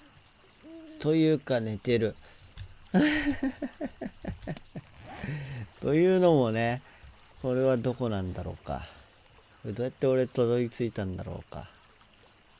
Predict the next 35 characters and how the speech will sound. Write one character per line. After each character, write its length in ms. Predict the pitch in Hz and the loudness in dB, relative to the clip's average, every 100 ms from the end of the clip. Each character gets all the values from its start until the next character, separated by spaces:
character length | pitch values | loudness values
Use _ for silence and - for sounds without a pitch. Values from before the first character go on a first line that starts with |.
| _ _ | _ _
と 120 | - | -2
い 120 | 143 170 | 0 2
う 60 | |
の 140 | 185 156 | 4 4
も 140 | 123 | 4
な 140 | 117 117 | 2 -2
ん 100 | 113 | -2
か 180 | 113 | -2
ね、 220 | 98 95 92 | 0 -2 -4
あ 200 | 95 98 | -6 -6
れ 120 | 110 | -4
な 160 | 113 | -4
ん 100 | 110 | -4
で 80 | 104 | -4
す 160 | 98 - | -4 -6
よ。 180 | 92 - _ _ - _ _ - - - - - - - - - _ _ - - - - - - - - - - - - - - - | -8 -10 _ _ -20 _ _ -20 -20 -20 -20 -20 -20 -20 -20 -20 _ _ -20 -20 -20 -20 -20 -20 -20 -20 -20 -20 -20 -20 -20 -20 -10
な 160 | 101 | -6
ん 80 | 95 | -6
だ 60 | 95 | -6
っ 40 | - | -8
け。 160 | - 80 - - - - - - - - - - - - | -6 -6 -6 -16 -20 -20 -20 -20 -20 -20 -20 -20 -20 -12
家 260 | 104 123 202 | -4 -2 0
に 180 | 214 127 | 0 0
帰 240 | 127 123 | 2 2
っ 40 | |
て 240 | 110 - 110 | 2 -4 -6
き 140 | - | -8
て、 380 | - 107 95 98 - - - - - - - - | -6 -4 -2 -6 -14 -20 -20 -20 -20 -20 -20 -16
家 380 | - 120 180 190 | -6 -4 -2 -2
に 80 | 147 | -2
帰 140 | - | -2
っ 140 | 113 107 | -2 -2
て 280 | - - 104 | -6 -10 -10
き 140 | - | -10
て、 380 | - - 98 95 | -20 -10 -6 -6